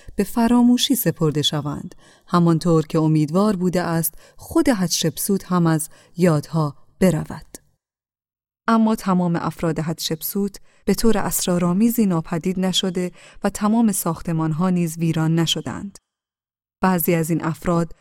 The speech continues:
سالها بعد از مرگ حتشبسوت در خدمت تهوتمس بودند.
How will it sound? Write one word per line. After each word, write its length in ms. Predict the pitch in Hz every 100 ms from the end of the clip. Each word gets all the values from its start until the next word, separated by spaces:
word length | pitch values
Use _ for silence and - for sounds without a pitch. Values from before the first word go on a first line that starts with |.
| _
سالها 520 | - - 220 208 247 208
بعد 260 | 185 180
از 180 | 170 175
مرگ 240 | 165 156
حتشبسوت 720 | 160 165 - 165 - 214 208 - _ _ -
در 120 | 170
خدمت 440 | - 165 165 160
تهوتمس 680 | 165 180 170 165 220 233 -
بودند. 540 | 160 - - 202 202